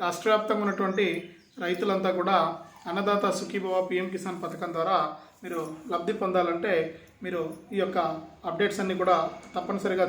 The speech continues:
చేసుకోవాలి. దీంతో పాటుగా మీరు రాష్ట్ర వ్యాప్తంగా ఉన్నటువంటి రైతులంతా కూడా ఈ అన్నదాత సుఖీభవ పీఎం కిసాన్ పథకానికి కొత్త వాళ్ళు ఎవరైనా అప్లై చేసుకోవాలంటే కూడా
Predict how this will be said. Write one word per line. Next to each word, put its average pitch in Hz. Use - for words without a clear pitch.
చేసుకోవాలి. 165
దీంతో 226
పాటుగా 208
మీరు 170
రాష్ట్ర 175
వ్యాప్తంగా 202
ఉన్నటువంటి 190
రైతులంతా 170
కూడా 160
ఈ 185
అన్నదాత 202
సుఖీభవ 180
పీఎం 170
కిసాన్ 170
పథకానికి 165
కొత్త 180
వాళ్ళు 208
ఎవరైనా 175
అప్లై 208
చేసుకోవాలంటే 175
కూడా 180